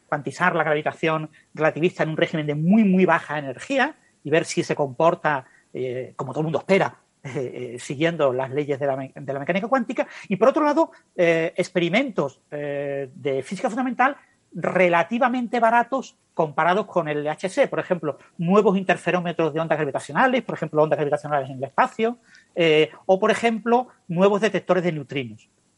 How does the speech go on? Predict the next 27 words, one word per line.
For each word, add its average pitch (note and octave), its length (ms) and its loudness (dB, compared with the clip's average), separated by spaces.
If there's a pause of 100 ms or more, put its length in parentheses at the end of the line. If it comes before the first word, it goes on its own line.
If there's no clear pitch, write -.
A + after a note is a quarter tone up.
(140)
Es D3 100 -4
decir, D3 220 -2
lo D3+ 80 2
que - 100 -4
plantea, A3 800 2
eh, G3 520 -4
Hossenfelder C4+ 640 2 (280)
es F#3 180 2
que - 380 -4
si - 280 -4
estudiamos G3 480 2
primero C4 520 2 (180)
los D3+ 200 0
grandes B3 280 0
problemas A#3 320 -2
a G#3+ 60 4
baja A3 200 0
energía G#3 520 0
que D#3 80 -2
tenemos A3+ 560 -4
en F3 60 -8
la F#3 100 0
teoría, A#3 380 0 (600)
eh, C#3+ 540 -4
y A3+ 320 0 (240)
que, G3+ 320 4
mm, D3 460 -10